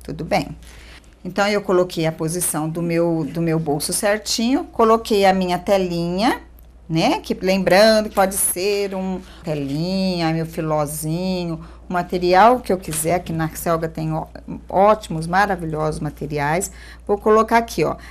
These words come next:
abracei a minha telinha. Quando eu falo abraçar, é colocar a telinha dentro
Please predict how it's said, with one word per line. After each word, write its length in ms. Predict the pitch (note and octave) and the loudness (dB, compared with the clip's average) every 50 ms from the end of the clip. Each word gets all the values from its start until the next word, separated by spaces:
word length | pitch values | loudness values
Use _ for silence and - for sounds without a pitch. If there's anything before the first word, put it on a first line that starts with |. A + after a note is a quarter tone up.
| - - | -12 -4
abracei 720 | - G3 G3+ G3+ G#3+ G#3+ G#3+ G#3+ - - - B3 B3+ C#4+ C#4 | -2 0 0 2 4 2 2 2 2 0 2 2 2 4 4
a 60 | B3 | 2
minha 260 | A3+ G#3+ G3 G3 G3 | 2 2 0 -2 -4
telinha. 440 | F#3+ - F#3 F3 E3 E3 F3+ F#3 F#3 | -2 -2 -2 -2 0 0 -2 -4 -2
Quando 160 | - G#3 G#3 | -2 -2 -2
eu 40 | G#3+ | -2
falo 200 | G#3 A3+ A3 G#3 | 2 4 4 4
abraçar, 640 | G#3 G3 - F3+ F#3 F3+ - - A3+ A3+ G#3+ G#3 - | 4 4 4 2 2 2 0 0 2 2 2 2 0
é 80 | - F#3 | -2 -4
colocar 380 | F#3 - G#3 G#3 G3+ - G3 G3 | -2 0 0 0 0 2 0 -2
a 40 | |
telinha 420 | G3 - G3 F#3+ F#3+ F#3+ F#3+ F#3+ F#3+ | 0 0 -2 0 0 0 -2 -2 -2
dentro 800 | F#3+ F#3+ G3 G3 B3 C#4 E4 G#4 A4 G#4 - - G4 G#4 G#4 | -4 -6 -2 0 2 2 2 0 -2 -6 -4 2 2 2 2